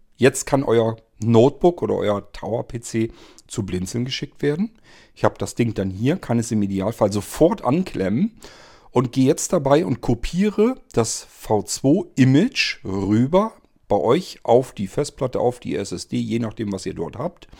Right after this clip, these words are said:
Wir müssen nur zusehen, dass wir Platz genug noch haben. Dann, ähm, werde ich das Datenlaufwerk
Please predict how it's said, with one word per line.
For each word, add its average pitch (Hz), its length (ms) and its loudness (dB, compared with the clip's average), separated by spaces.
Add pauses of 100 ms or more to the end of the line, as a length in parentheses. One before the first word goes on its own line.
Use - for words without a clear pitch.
(360)
Wir 104 100 0
müssen 120 220 0
nur 117 100 -2
zusehen, 120 300 -2
dass 101 160 -6
wir 90 60 -4
Platz - 420 -6
genug 165 320 -4
noch - 260 -10
haben. 180 300 0 (760)
Dann, 156 500 6 (280)
ähm, 135 600 0 (180)
werde 117 380 2
ich - 280 -8
das - 240 -4
Datenlaufwerk 107 960 0